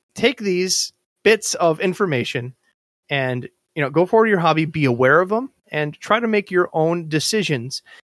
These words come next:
as far as what you're willing to condone, what you're going to do in your own hobby, and how you're going to spread the information to others to help change the hobby. Again, we didn't talk a lot about what happened in the past and how it's got here,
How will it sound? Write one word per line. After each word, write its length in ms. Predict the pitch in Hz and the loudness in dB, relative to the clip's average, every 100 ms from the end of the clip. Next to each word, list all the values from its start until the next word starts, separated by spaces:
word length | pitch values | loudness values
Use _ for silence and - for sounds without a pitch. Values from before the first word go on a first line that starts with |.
| _ | _
as 220 | 135 131 | -4 -4
far 280 | - 139 135 | 0 2 4
as 180 | 135 143 | 2 0
what 240 | 147 151 | 0 0
you're 180 | 147 143 | 0 0
willing 240 | 139 139 | 0 -4
to 80 | - | -4
condone, 640 | 139 127 131 147 196 277 - _ _ _ _ | -4 0 2 2 0 -6 -14 _ _ _ _
what 220 | 147 156 | -2 0
you're 180 | 147 147 | 0 2
going 160 | 147 | 0
to 80 | 131 | 0
do 100 | 131 | -2
in 60 | 131 | -2
your 160 | 123 123 | 0 2
own 180 | 156 | 0
hobby, 460 | 160 180 180 208 208 _ _ | 0 0 0 -2 -6 _ _
and 120 | 151 139 | -6 0
how 160 | 190 | 2
you're 160 | 202 196 | 2 2
going 260 | 180 180 170 | 0 0 -2
to 260 | 185 160 | -2 -2
spread 340 | - - 175 175 | -6 0 2 4
the 100 | 175 | 0
information 480 | 156 156 151 147 143 | 0 0 0 2 -2
to 100 | - | 2
others 400 | 156 160 135 - | 2 4 2 0
to 80 | 139 | -4
help 260 | 151 143 | -2 -4
change 380 | - 170 160 143 | -4 -2 -2 -2
the 80 | 139 | -6
hobby. 400 | 127 113 - - _ _ _ _ _ _ | -6 -8 -12 -18 _ _ _ _ _ _
Again, 300 | 156 156 143 | 0 0 0
we 120 | 160 | -2
didn't 200 | 202 220 | -2 -4
talk 260 | 220 220 214 | 2 2 4
a 40 | |
lot 200 | 180 185 | 2 4
about 200 | 170 156 | 4 4
what 120 | 160 147 | 2 2
happened 340 | 170 175 156 | 0 0 -2
in 100 | 135 | -4
the 80 | - | -6
past 480 | - 156 185 220 - | -4 0 0 0 -4
and 100 | 139 | 0
how 160 | 131 | 0
it's 160 | 135 - | 0 0
got 280 | 143 139 180 | 0 0 -4
here, 340 | 208 233 | -6 -6